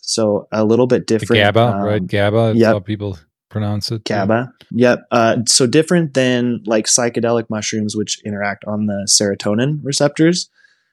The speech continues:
Speaker 1: Um, so people will report, like, relaxation with, um, a small amount of it, but a larger amount of it can create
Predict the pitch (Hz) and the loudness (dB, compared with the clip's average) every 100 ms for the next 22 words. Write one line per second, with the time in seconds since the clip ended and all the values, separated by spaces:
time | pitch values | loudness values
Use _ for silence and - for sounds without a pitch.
0 | _ - 120 117 101 - 131 131 123 - | _ -2 0 0 0 2 4 4 2 0
1 | 156 160 143 135 131 117 123 101 123 120 | 2 4 4 2 2 2 0 0 2 2
2 | 113 - 110 - 117 120 113 - 107 104 | 2 -2 -6 -2 0 0 2 0 -2 -2
3 | 139 139 139 139 110 107 _ - 110 101 | -2 -2 -4 -4 -2 -2 _ -4 -2 -2
4 | 95 92 - _ - 101 - 113 107 113 | -4 -8 -12 _ -2 0 0 0 -2 -2
5 | 110 113 117 123 - - - 107 101 - | -2 -2 2 2 2 -6 -4 0 0 -2
6 | - 98 101 101 110 107 110 110 107 - | -6 -2 -2 -2 -2 -2 0 0 -2 -4
7 | 104 - 110 101 101 | -10 -2 0 2 0